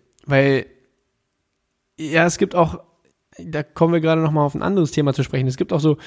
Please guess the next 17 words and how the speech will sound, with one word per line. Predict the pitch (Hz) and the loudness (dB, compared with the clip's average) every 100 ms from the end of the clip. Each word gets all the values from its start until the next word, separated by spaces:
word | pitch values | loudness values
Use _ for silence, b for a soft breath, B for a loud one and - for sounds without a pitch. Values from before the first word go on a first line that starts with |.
| B B B | B B B
super | 175 170 | -2 0
tolle | 175 170 170 160 | 2 4 4 4
vollautomatische | 156 190 196 175 165 160 175 165 147 | 2 0 2 0 2 2 2 0 -2
Handelssysteme, | 156 233 214 139 - 143 151 208 - B B B - | 0 0 0 -2 -4 0 2 2 -2 B B B -2
wo | 143 | 2
du | 151 147 147 151 | 6 6 4 0
fünf, | - 208 185 | 0 -2 0
sechs, | 175 156 | -4 -4
sieben | - 170 | -2 -4
Prozent | 160 147 190 214 | -4 -2 0 0
im | 180 | 0
Jahr, | 151 143 143 | 0 0 -2
äh, | - 131 135 - - | -2 -2 -2 -6 -6
im | 147 | 0
Monat | 147 196 233 131 | 2 4 4 2
machst, | 135 147 - - _ - | 0 -2 -2 -16 _ -6
angeblich. | 143 135 156 185 185 | -2 -2 -2 -4 -4